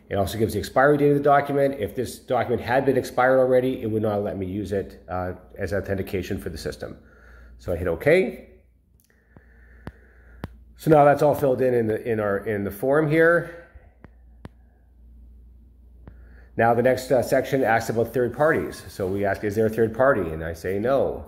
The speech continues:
So there's no third party. If there was a third party and I say, "Yes," then you'd fill out some third party information as well. The next one is the, is a client risk. It's a Canadian citizen, uh, who's physically present, so we're gonna say it's a low risk.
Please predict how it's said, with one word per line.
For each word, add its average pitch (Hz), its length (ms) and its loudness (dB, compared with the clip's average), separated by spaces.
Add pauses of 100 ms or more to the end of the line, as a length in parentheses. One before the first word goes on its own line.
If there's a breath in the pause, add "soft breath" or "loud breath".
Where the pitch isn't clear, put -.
So - 100 -20
there's 87 140 -12
no 92 120 -6
third 101 240 -4
party. 104 400 -2
If 107 100 -2
there 107 140 0
was 120 180 4
a 127 60 -2
third 123 260 -4
party 120 240 0
and 107 60 0
I - 20 -2
say, 98 160 -4
"Yes," 160 380 0
then 117 100 -2
you'd 110 140 -4
fill 107 160 -2
out 104 120 -2
some 95 140 -6
third 95 220 -8
party 113 240 -2
information 110 500 -4
as 90 140 -6
well. 139 500 -2 (960 loud breath)
The 120 100 -4
next 110 220 0
one 123 80 2
is 107 80 2
the, 107 180 0
is 98 160 -6
a 101 40 -2
client 127 360 2
risk. 131 320 0 (340 loud breath)
It's 98 140 -12
a - 40 -14
Canadian 117 320 0
citizen, 127 840 0
uh, 95 100 -8
who's 101 180 -6
physically 98 360 -4
present, 143 460 2
so 117 120 -2
we're 101 160 -2
gonna 95 160 -2
say 95 180 -4
it's 87 120 -6
a 92 60 -6
low 95 180 -4
risk. 135 480 -2